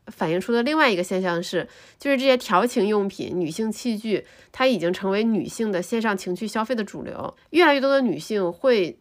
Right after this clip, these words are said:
在网上购买这些调情的用品，还有这些小玩具。那在这些女性里边，八五后和九零后是消费的主力。但是呢，八零前，也就是八零到八五年的这一批女性和零零后，她们的增长速度是非常快的。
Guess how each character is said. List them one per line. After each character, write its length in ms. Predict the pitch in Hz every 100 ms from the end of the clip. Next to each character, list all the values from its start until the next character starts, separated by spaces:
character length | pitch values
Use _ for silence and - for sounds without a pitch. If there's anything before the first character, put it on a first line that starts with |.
| _
在 240 | 247 226
网 280 | 185 156 -
上 200 | 185 185
购 140 | 185 214
买 180 | 180
这 160 | 147 175
些 400 | 175 175 175 175 - _ -
调 180 | 190 226
情 140 | 240
的 80 | 185
用 180 | 190 180
品， 180 | -
还 140 | - 180
有 60 |
这 100 | 180
些 80 | 190
小 160 | 190 147
玩 220 | 135 160
具。 240 | 175 170 -
那 140 | 262
在 100 | 269
这 80 | 254
些 120 | 269
女 160 | 240 156
性 200 | 214 214
里 120 | 156
边， 280 | 135 147 117
八 200 | 254 294
五 180 | 247 165
后 160 | 190
和 120 | 185 190
九 180 | 175
零 180 | 131 101
后 220 | 180 226
是 100 | 202
消 160 | 202 208
费 120 | 220
的 100 | 202
主 220 | 190 131
力。 260 | - 160 - _ - - -
但 180 | 339 311
是 140 | 302
呢， 200 | 254 208 - - _
八 200 | - 311
零 200 | 277 190
前， 380 | 214 - 160 156
也 60 | 180
就 80 | 214
是 60 |
八 200 | 233 262
零 160 | 240 196
到 100 | 226
八 240 | 233 254
五 140 | 247 175
年 180 | 156
的 120 | 165 180
这 140 | 196
一 120 | 175
批 220 | 165 180
女 180 | 180 151
性 260 | 165 175 165
和 120 | 208
零 160 | 208 214
零 120 | 233
后， 220 | - 220
她 180 | - 247
们 80 | 254
的 80 |
增 240 | 247 269 285
长 160 | 262
速 300 | 160 - 415
度 240 | 277 143 -
是 160 | - 175
非 140 | 202
常 160 | 175 147
快 220 | 175 135
的。 160 | -